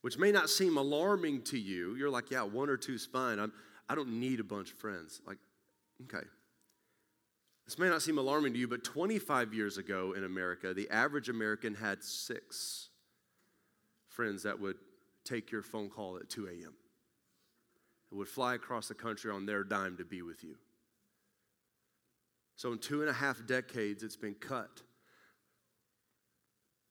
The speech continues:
by thirty-three percent. And what's scarier to me, twenty-five percent of Americans have reported not having one single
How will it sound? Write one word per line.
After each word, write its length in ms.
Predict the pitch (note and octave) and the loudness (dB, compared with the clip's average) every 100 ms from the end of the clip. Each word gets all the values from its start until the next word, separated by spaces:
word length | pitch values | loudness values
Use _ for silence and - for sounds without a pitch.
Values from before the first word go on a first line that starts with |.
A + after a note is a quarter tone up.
| - | -10
by 100 | G2 | -8
thirty-three 500 | A2 B2+ A#2+ A#2+ A#2 | -2 -2 -2 -2 -2
percent. 540 | A2+ G#2+ - B2+ A2 | -2 -6 -2 -2 -2
And 100 | A#2+ | -2
what's 200 | A#2+ A#2 | -4 -4
scarier 440 | - D3 C#3+ C3+ B2+ | 2 4 4 2 -2
to 100 | - | -2
me, 220 | A2+ A#2+ A#2 - - _ _ _ _ _ _ _ _ _ - | -2 -2 -6 -16 -20 _ _ _ _ _ _ _ _ _ -8
twenty-five 600 | C#3 D3+ D3 - C#3 C3 | -2 0 2 4 4 4
percent 340 | A#2+ - C#3 | -4 -2 0
of 80 | A#2+ | 0
Americans 800 | A2+ A#2 A#2+ A#2+ A#2+ G#2 G2 - - | 0 4 6 4 0 -4 -4 -10 -2
have 200 | B2 G#2 | 0 0
reported 540 | A2 - B2+ A#2 G#2+ - - - - - | -4 -4 -2 0 -2 -4 -12 -20 -20 -10
not 300 | G2+ A#2 B2 | 0 0 0
having 380 | A2 A2+ G#2 G2 F#2 | -2 -2 -2 -4 -6
one 440 | F#2 G#2+ A#2 B2 A#2 - - _ - | -4 -2 -2 -4 -10 -18 -20 _ -12
single 640 | - - F#2+ F#2+ F2+ | -8 -6 -6 -6 -8